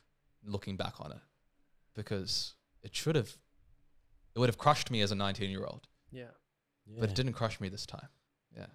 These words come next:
Speaker 3: What a contrast to the first injury
Speaker 1: Exactly.
Speaker 3: and the way you're dealing with it, internalizing it.
Speaker 1: Yeah.
Speaker 3: Wow.
Speaker 2: Yeah. Wow. Okay. And so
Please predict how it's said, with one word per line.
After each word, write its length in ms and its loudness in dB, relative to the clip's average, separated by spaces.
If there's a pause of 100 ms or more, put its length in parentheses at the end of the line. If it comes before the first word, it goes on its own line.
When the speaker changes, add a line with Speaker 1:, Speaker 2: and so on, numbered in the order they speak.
Speaker 3:
What 220 0
a 80 4
contrast 680 2
to 40 0
the 100 0
first 380 0
injury 520 0
Speaker 1:
Exactly. 300 2
Speaker 3:
and 100 4
the 40 6
way 160 8
you're 120 6
dealing 400 4
with 200 0
it, 120 -2 (1000)
internalizing 760 4
it. 120 -6 (140)
Speaker 1:
Yeah. 180 -14 (200)
Speaker 3:
Wow. 120 0
Speaker 2:
Yeah. 160 2 (1900)
Wow. 260 -10 (260)
Okay. 440 -8
And 240 -6
so 360 -2